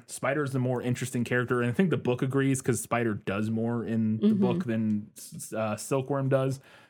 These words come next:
Speaker 1: I just think it's kind of a redundant character, and especially in a movie where we don't wanna have as many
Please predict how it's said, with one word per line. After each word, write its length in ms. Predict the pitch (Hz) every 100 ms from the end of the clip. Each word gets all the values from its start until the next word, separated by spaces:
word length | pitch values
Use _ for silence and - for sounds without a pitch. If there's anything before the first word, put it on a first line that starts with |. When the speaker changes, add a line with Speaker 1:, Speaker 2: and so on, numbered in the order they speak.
| _ _ _ _ _ _ _ -
Speaker 1:
I 100 | 160
just 120 | 135
think 140 | 156
it's 80 | 139
kind 200 | - 143
of 60 | 123
a 80 |
redundant 480 | 113 110 110 107 107
character, 480 | - 110 101 107 101
and 400 | 101 110 107 107
especially 400 | 123 - 151 143
in 40 | 127
a 40 |
movie 280 | 117 113 110
where 320 | 107 104 101 - _ _ _ _ -
we 120 | 127
don't 140 | 120
wanna 140 | 117 110
have 280 | 117 104 107
as 240 | 113 110 104
many 360 | 107 101 98